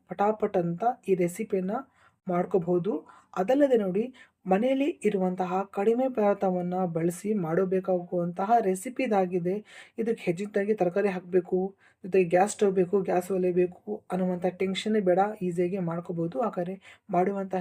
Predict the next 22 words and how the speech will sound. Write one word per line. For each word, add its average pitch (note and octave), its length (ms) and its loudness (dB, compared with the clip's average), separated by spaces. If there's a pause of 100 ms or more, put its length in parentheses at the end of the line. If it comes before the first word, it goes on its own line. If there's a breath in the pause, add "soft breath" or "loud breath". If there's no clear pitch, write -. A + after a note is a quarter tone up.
ವಿಧಾನ G3+ 280 -2
ಹೇಗೆ F3+ 200 -4
ಅಂತ F3 120 -4 (120)
ನೋಡೋಣ F3 340 -2
ಬನ್ನಿ. E3 220 -6 (420 loud breath)
ಇದಕ್ಕೆ C4+ 220 -2 (100)
ಬೇಕಾಗಿರುವಂತಹ F3+ 720 -2 (140)
ಸಾಮಗ್ರಿಗಳು: E3+ 560 -4 (640 loud breath)
ಅರ್ಧ A3+ 160 -2 (160)
ನಿಂಬೆಹಣ್ಣಿನ F#3+ 500 0 (160)
ಗಾತ್ರದಷ್ಟು E3+ 520 -2
ಹುಣಸೆ G#3 320 -4
ಹಣ್ಣು, F#3 260 -6
ಸ್ವಲ್ಪ F3+ 180 -4 (120)
ಕೊತ್ತಂಬರಿ A3+ 420 -4
ಸೊಪ್ಪು, F#3 320 -4
ಒಂದು F3+ 180 -4
ಟೇಬಲ್ F3+ 260 -6
ಸ್ಪೂನಷ್ಟು F3 460 -8
ಗಸಗಸೆ A3+ 480 -6
ಮತ್ತು F3+ 260 -4
ನಾಲ್ಕರಿಂದ E3+ 460 -4